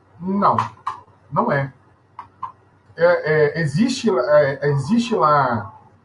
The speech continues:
existia uma, uma oferta lá no templo, chama-, chamava minhá,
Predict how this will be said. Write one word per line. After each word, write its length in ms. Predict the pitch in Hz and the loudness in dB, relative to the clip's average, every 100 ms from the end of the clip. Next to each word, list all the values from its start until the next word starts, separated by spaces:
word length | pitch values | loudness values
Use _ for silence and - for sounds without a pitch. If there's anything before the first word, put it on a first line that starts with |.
| _ | _
existia 760 | 135 151 - 196 226 180 113 107 - - | -6 -6 -4 0 2 2 0 -6 -12 -8
uma, 540 | 143 143 131 120 107 - - - _ - - _ _ | -2 0 2 0 -4 -8 -20 -20 _ -20 -20 _ _
uma 140 | 135 139 | -2 -2
oferta 480 | - 185 208 - | 0 2 2 2
lá 140 | 151 147 | 2 2
no 100 | 139 | 0
templo, 300 | 202 226 - | 0 0 0
chama-, 440 | 190 170 180 180 - | -4 0 2 0 -4
chamava 440 | - 160 175 175 | -6 0 0 0
minhá, 680 | 170 196 240 - - 165 - | -2 0 0 0 2 2 2